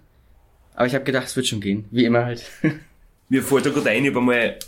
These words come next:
Speaker 2: äh, vor ein paar Wochen eine Nachricht gekriegt auf Instagram, da hat jemand geschrieben, ähm, ich hab die Nachricht jetzt nicht mehr gefunden, sonst hätte ich einen Screenshot gemacht. Jedenfalls hat er grad eine Verletzung gehabt und, äh, grad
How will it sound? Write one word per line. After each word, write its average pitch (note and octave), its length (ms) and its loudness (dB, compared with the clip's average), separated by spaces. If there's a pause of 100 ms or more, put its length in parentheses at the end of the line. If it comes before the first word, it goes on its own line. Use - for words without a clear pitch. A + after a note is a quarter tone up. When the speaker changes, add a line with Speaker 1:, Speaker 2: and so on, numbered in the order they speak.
Speaker 2:
äh, A2 260 2
vor A2 220 2
ein G#2 60 0
paar A#2+ 180 2
Wochen G#2+ 260 0
eine A2+ 100 2
Nachricht G#2+ 420 -2
gekriegt B2+ 220 2
auf - 60 -4
Instagram, A#2+ 460 0
da A#2+ 60 -2
hat G#2+ 80 -2
jemand A#2 220 4
geschrieben, B2+ 400 2 (480)
ähm, A2 600 2 (400)
ich A2 100 0
hab G#2 80 0
die C3+ 60 4
Nachricht C3 360 2
jetzt A2 180 0
nicht A#2+ 60 4
mehr A2 80 6
gefunden, C3 680 0
sonst A2+ 240 -8
hätte A#2 100 2
ich - 20 4
einen G#2+ 100 2
Screenshot B2+ 500 0
gemacht. A2 220 0 (400)
Jedenfalls C3 540 2
hat A#2 120 2
er A2+ 380 4
grad A#2 140 0
eine A2+ 80 2
Verletzung A#2 400 -2
gehabt D#3+ 340 -4 (100)
und, A2+ 440 4 (140)
äh, - 0 -
grad G2+ 440 2